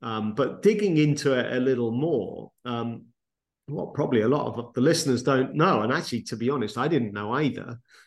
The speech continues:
until, like, thirty minutes ago, their growth rate is off the scale. I mean, they, E-, Ethiopia's growth rate is just phenomenal, they're still relatively quite small, but they're,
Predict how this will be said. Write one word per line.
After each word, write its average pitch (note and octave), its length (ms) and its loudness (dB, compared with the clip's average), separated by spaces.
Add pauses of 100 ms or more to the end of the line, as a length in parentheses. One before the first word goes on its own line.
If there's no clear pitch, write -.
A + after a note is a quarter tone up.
(100)
until, A#2+ 400 0
like, A2+ 300 0 (540)
thirty C3 260 4
minutes D3+ 280 4
ago, A#2 340 -8 (480)
their A3+ 140 4
growth A3+ 400 4
rate A#2+ 220 -2
is A#2+ 120 -6
off - 340 -4
the A2 120 -6
scale. - 800 -2 (160)
I C#3 40 -6
mean, C3 200 4
they, F#3+ 260 2
E-, F#3+ 420 4
Ethiopia's E3 840 0
growth E3+ 460 -2
rate G2+ 300 -10
is A2+ 180 -14 (100)
just - 880 -6 (380)
phenomenal, C#3 760 -2 (380)
they're G3+ 120 2
still G3 360 2
relatively C#3 640 2
quite A#2 320 -4
small, A2 520 2
but - 180 -6
they're, A#2 380 -2